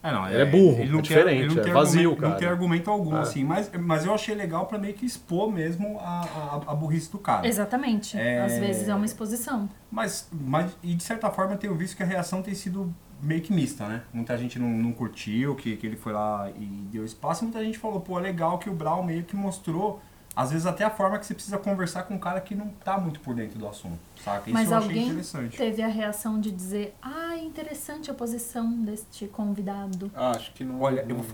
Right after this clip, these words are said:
Speaker 1: nesse daí eu acho muito difícil, porque o Mano Brown, ele, ele, assim, na hora que o ca-, o próprio Fernando Holliday falou, "Ah, é cair em contradição, né?" No meio do negócio.
Speaker 3: Então, eu acho que a gente pode considerar uma vitória.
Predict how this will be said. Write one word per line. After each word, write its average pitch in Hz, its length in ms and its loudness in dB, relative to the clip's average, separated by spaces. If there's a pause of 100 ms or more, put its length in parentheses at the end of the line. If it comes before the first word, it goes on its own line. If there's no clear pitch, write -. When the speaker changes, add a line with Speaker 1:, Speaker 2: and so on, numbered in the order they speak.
Speaker 1:
nesse 147 380 2
daí 131 160 2
eu 139 60 4
acho 139 140 -4
muito 139 240 0
difícil, 123 440 -4
porque 131 420 -2
o 123 100 -2
Mano 127 240 4
Brown, 120 300 0
ele, 135 240 -2 (140)
ele, 120 560 2
assim, 117 480 0
na 131 160 4
hora 151 80 4
que 175 100 -4
o - 40 -2
ca-, - 180 -12
o 143 100 -4
próprio 190 340 2
Fernando 175 280 -2
Holliday 151 240 2
falou, 165 240 -2
"Ah, 180 240 0 (280)
é 139 140 0
cair 139 260 -2
em 147 60 -4
contradição, 143 720 -2
né?" 120 180 0 (300)
No 143 140 0
meio 151 400 0
do 220 100 -2
negócio. 269 280 2
Speaker 3:
Então, 262 280 2
eu 240 120 4
acho 233 180 2
que 262 60 -6
a - 20 -4
gente 233 180 -2
pode 226 220 0
considerar 226 400 -2
uma 214 140 0
vitória. 220 420 -4